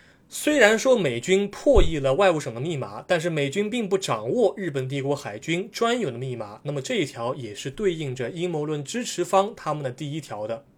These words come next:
啊。第二条，美军拟定的橙色战争计划并不是一个独生子，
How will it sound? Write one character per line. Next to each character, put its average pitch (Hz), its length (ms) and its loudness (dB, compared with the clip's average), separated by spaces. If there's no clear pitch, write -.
啊。 110 160 -6
第 226 100 10
二 214 140 12
条， - 320 0
美 151 240 2
军 247 300 0
拟 127 180 -2
定 214 180 -2
的 147 140 4
橙 151 320 -4
色 208 160 6
战 170 220 2
争 208 120 0
计 208 200 -4
划 117 180 -2
并 220 300 -4
不 151 120 -4
是 170 200 -2
一 156 80 -2
个 151 120 -2
独 143 220 -4
生 247 220 -2
子， 110 340 -10